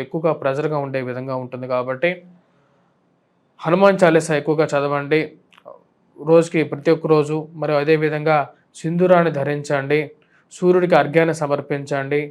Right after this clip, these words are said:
సూర్యారాధన అనేది కూడా చేయాల్సినటువంటి ముఖ్యమైనటువంటి సూచన. రాజకీయంగా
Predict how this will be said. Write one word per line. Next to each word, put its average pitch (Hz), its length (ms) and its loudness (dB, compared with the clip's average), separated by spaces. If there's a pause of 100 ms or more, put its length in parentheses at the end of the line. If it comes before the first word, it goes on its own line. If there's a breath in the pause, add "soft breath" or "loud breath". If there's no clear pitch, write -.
(560)
సూర్యారాధన 170 640 6 (140)
అనేది 139 260 -4
కూడా 160 120 4 (100)
చేయాల్సినటువంటి 147 720 -2 (100)
ముఖ్యమైనటువంటి 143 680 -4 (100)
సూచన. 123 320 -8 (1120)
రాజకీయంగా 185 500 4